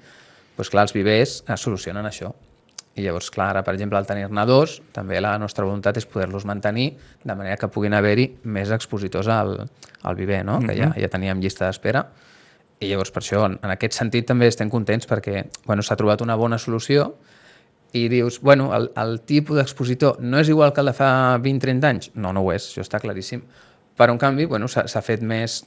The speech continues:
Speaker 1: més obert, hi
Speaker 2: Sí,
Speaker 1: havia
Speaker 2: sí.
Speaker 1: més gent que té possibilitats i,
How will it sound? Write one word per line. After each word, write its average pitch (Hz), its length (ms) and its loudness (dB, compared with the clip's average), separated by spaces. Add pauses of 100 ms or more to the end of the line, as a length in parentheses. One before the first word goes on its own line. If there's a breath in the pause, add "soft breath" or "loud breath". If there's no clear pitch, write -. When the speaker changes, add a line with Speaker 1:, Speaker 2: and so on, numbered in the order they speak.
(120)
Speaker 1:
més 117 200 -2
obert, 165 400 6
hi 143 60 -4
Speaker 2:
Sí, 113 40 4
Speaker 1:
havia 120 200 6
Speaker 2:
sí. 113 80 2
Speaker 1:
més 113 160 4
gent 117 120 2
que 120 80 2
té 113 140 2
possibilitats 123 840 -4 (220)
i, 95 500 -8